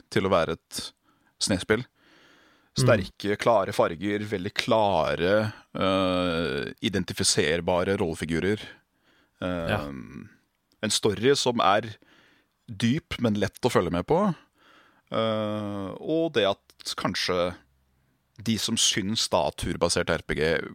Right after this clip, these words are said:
Speaker 1: kanskje var litt kjedelig, syns plutselig at dette var litt mer ålreit, med tanke på det aktive, eh, combat-systemet.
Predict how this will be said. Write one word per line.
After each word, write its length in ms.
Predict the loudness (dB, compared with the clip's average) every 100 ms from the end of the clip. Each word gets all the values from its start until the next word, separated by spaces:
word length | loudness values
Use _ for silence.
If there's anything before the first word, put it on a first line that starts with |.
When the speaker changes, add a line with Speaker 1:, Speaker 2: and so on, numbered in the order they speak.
| -8
Speaker 1:
kanskje 280 | -4 -2 0
var 140 | 0
litt 160 | -2 -2
kjedelig, 460 | 0 0 0 -2 0
syns 260 | -4 -4
plutselig 340 | -6 -6 -2 -2
at 100 | -2
dette 220 | -2 0
var 140 | 0 0
litt 340 | 0 -4 0
mer 320 | 0 2 0
ålreit, 720 | 0 0 2 2 0 -2 -4 -4 _ -6
med 120 | -2
tanke 240 | -2 -2
på 140 | -2 0
det 160 | 0
aktive, 560 | -2 -4 -4 0 0 0 -8 -20 -20 -20 -20 _ -6
eh, 240 | -2 0 0
combat-systemet. 720 | 0 0 0 -2 -2 -2